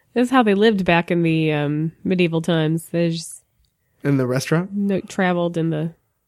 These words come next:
Speaker 1: huh?
Speaker 2: The
Speaker 1: Oh,
Speaker 2: medieval
Speaker 1: the
Speaker 2: times
Speaker 1: middle
Speaker 2: restaurant?
Speaker 1: tea-, yeah. Eat with your hands. Uh, so Xander's road sick, and,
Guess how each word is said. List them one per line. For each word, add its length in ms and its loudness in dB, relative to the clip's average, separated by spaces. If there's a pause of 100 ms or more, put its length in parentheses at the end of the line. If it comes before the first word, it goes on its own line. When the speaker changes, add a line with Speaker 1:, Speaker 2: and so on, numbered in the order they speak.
(200)
Speaker 1:
huh? 260 -2 (460)
Speaker 2:
The 80 -6
Speaker 1:
Oh, 20 -4
Speaker 2:
medieval 300 4
Speaker 1:
the 80 4
Speaker 2:
times 240 4
Speaker 1:
middle 200 4
Speaker 2:
restaurant? 220 -2
Speaker 1:
tea-, 80 -4
yeah. 120 0 (1000)
Eat 100 0
with 100 0
your 120 4
hands. 840 0 (880)
Uh, 300 2
so 160 0
Xander's 360 2
road 280 0
sick, 440 -2 (140)
and, 680 2